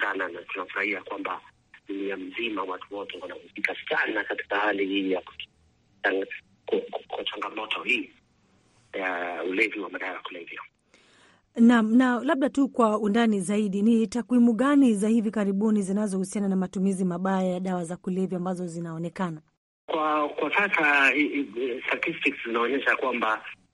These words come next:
Speaker 1: eh, watu wengi, eh, eh, especially wale ambao wako,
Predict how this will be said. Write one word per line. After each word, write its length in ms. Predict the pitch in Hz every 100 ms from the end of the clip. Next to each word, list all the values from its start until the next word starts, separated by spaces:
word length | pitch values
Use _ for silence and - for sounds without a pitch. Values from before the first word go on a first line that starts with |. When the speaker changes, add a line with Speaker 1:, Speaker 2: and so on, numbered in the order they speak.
| -
Speaker 1:
eh, 840 | 104 104 107 104 104 101 101 101 _ _ _ _ _ 120
watu 400 | 127 - 110 104
wengi, 320 | 147 139 131
eh, 280 | 107 107 113 -
eh, 160 | 113 113 - 113 104 104
especially 540 | - - - 120 113
wale 340 | 113 123 120 107
ambao 600 | 104 113 113 104 101 101
wako, 580 | 110 - 101 98 95